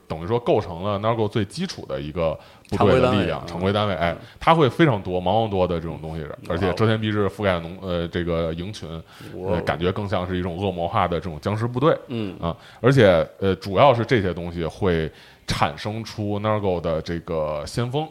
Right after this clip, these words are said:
Speaker 1: 就是他的，
Speaker 2: 哦。
Speaker 1: 呃，副官吧，
Speaker 2: 相当于他们，哦。
Speaker 1: 副官这种，
Speaker 2: 嗯。
Speaker 1: 这种就是次，次级指挥单位。
Speaker 2: 明白。
Speaker 1: 啊。然后他的先锋其实就非常多样，而且会承担队伍中不同的这种职位。
Speaker 2: 职位，啊。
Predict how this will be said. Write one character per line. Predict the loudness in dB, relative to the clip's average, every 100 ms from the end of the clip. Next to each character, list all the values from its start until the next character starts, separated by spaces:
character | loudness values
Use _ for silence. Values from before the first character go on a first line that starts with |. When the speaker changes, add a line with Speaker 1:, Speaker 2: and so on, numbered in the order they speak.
| -12 _
Speaker 1:
就 | -12
是 | -6 -4 0 2
他 | 2
的， | 2
Speaker 2:
哦。 | 0 -4 _ _ _ -6
Speaker 1:
呃， | -2 -2
副 | 0 2
官 | 4
吧， |
Speaker 2:
相 |
当 | 4
于 |
他 | 4
们， | 0
哦。 | -2 -4 -2
Speaker 1:
副 |
官 | -2 -2
这 | -4
种， | -8
Speaker 2:
嗯。 | -10 -18 _
Speaker 1:
这 | -8
种 | -8 -14 _ -8
就 | -8
是 |
次， | -6 -6 -6
次 | -4 -4
级 | -4
指 | -6 -6
挥 | -6
单 | -4 -6
位。 | -8 -10 -8
Speaker 2:
明 | -6 -6
白。 | -6 -6
Speaker 1:
啊。 | -6 -6 _ -20 -20 0
然 | 4
后 | 6 4
他 | 6 6
的 |
先 | 6 4 4
锋 | 2
其 | 0 -2
实 | -2 2
就 | 4 4
非 | 4
常 | 4 4
多 | 4 4
样， | 4 2
而 | -2
且 | 0 -2
会 | 0 0 0 -4 -10
承 | -12 -10 0
担 | 4 4 4 0 0
队 | 2
伍 | 2 2
中 | -4
不 | -6 -6
同 | -4 -4 0
的 | 4 6 4
这 | -2
种 | -8 -12 -12
职 | -8 0
位。 | 2
Speaker 2:
职 | 2
位， |
啊。 | -2